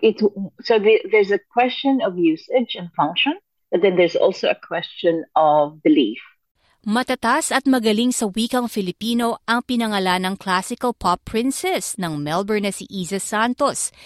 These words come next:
Speaker 2: na apo ng father of Ballerina of Filipino Grammar na si Lopez Canseco Santos. Ayon sa inang si Marisa Santos, mahigpit niyang ipinatupad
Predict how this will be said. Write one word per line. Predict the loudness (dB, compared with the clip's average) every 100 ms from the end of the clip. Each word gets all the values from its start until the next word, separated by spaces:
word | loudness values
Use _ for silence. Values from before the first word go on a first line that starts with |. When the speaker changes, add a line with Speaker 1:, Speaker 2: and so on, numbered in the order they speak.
| -20 -16 -6
Speaker 2:
na | -4 -4
apo | -2 -2 0
ng | -2
father | 0 2 2 2
of | 0 -2 -2
Ballerina | -2 -2 -6 -6 -2 -2
of | -4
Filipino | -4 -4 -2 -2 -2
Grammar | -2 0 0 0 -2 -6 -12 -16 -8
na | -6
si | -4 -4
Lopez | -4 -2 -2 -2
Canseco | -4 -4 -4 -6 -8 -6
Santos. | -4 -4 -4 -6 -6 -8 -10 -12 -16 _ _ _
Ayon | 2 4 4 2
sa | 0 0
inang | 0 0 -2
si | -2
Marisa | -2 -4 -6 -6
Santos, | -4 -4 -4 -2 -2 -4 -6 -12 -20 _ -2
mahigpit | 0 0 -4 -4 -2
niyang | -2 -4 -6
ipinatupad | -6 -2 -2 -4 -4 2 2